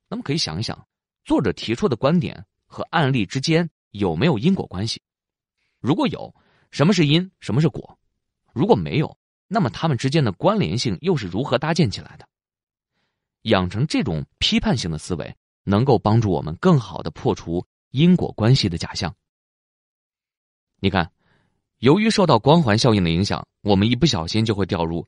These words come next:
因果关系的陷阱。实际上，光环效应的影响远不止于此。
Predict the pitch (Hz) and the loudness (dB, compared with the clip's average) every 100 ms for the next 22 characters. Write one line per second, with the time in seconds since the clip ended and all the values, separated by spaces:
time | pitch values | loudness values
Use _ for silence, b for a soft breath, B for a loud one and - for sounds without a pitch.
0 | _ 117 151 98 78 98 110 90 90 98 | _ 2 4 2 0 0 0 -2 -2 -2
1 | - - _ _ _ _ _ _ _ _ | -4 -14 _ _ _ _ _ _ _ _
2 | _ - - 196 131 82 - _ _ - | _ -6 0 2 0 -2 -10 _ _ 4
3 | 190 220 90 92 - 92 90 80 78 92 | 4 4 2 0 2 2 2 0 0 -2
4 | 76 87 87 82 - 151 76 90 - | -4 -4 -4 2 2 2 0 -8 -10